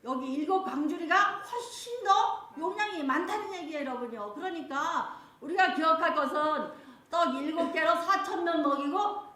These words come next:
광주리로 가득한 축을 받은 것을 기억하지 못하느냐, 이거, 여러분요.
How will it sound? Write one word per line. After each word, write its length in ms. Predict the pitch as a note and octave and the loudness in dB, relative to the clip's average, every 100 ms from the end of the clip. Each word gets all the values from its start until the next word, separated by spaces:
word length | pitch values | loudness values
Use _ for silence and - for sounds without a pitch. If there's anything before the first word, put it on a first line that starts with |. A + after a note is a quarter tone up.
| _ _ _ _ _ | _ _ _ _ _
광주리로 600 | A3 E4+ F#4+ A#4 A4+ D4+ - - - | -6 -2 -2 -2 -4 -6 -8 -14 -16
가득한 360 | G#3 - - | -14 -6 -4
축을 260 | D4+ F#4 - | -4 -2 -4
받은 400 | - C#4+ E4+ E4+ | -2 -6 -6 -2
것을 260 | E4 - G4+ A#4 - - - | -2 0 -4 -4 -10 -18 -10
기억하지 580 | - F4 E4+ F4 - - | 2 4 4 4 0 0
못하느냐, 680 | F#4+ - - F#4+ D#4+ E4+ C4+ | -4 -8 -8 -6 -4 -2 -2
이거, 200 | B3+ C#4+ | 0 0
여러분요. 440 | A3+ F#3+ F#3+ E3+ | 0 -4 -8 -12